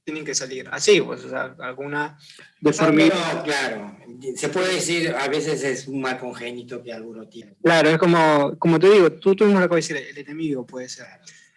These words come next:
Speaker 1: Y también, obviamente, las personas, eh, hay personas que se casan,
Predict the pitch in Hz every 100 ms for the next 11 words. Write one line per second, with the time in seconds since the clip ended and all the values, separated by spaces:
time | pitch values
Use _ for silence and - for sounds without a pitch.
0 | _ 180 180 175 190 185 180 170 175 160
1 | 139 127 - _ _ _ _ 160 151 156
2 | 139 160 160 165 - - 160 143 139 175
3 | 185 175 165 180 190 175 175 202 185 196
4 | 196